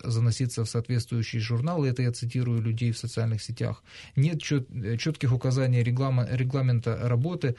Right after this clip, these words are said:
алгоритма оформления сделок еще нет ни в Макеевке, ни в Донецке, ни в Горловке, ни в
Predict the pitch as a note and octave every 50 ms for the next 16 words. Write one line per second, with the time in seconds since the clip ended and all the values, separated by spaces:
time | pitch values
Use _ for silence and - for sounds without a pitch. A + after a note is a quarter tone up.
0 | - - - - - A2+ A#2+ B2+ C#3 C#3 D3+ D#3+ D3 C#3 C3 B2+ A#2 A2 B2 A#2+
1 | A#2+ B2 B2 B2 A#2+ A#2 A2+ G#2 A2+ C3+ C3 A#2+ A2+ A2 - A#2 A2 - B2 B2
2 | C3+ D#3+ F3 E3 B2 - - - C3+ B2+ C3 B2 A#2 G#2 - - C3+ B2+ A#2+ A2+
3 | - C3 B2+ A#2 G#2+ - - A2+ A2+ A2 G#2+ A2+ A#2+ A#2+ A#2 A2 G#2+ - - A2+
4 | A2 A2 A2+ A#2+ C3+ B2 A#2 G#2+ G2+ - - - A2+ A#2+ B2 A#2+ G#2+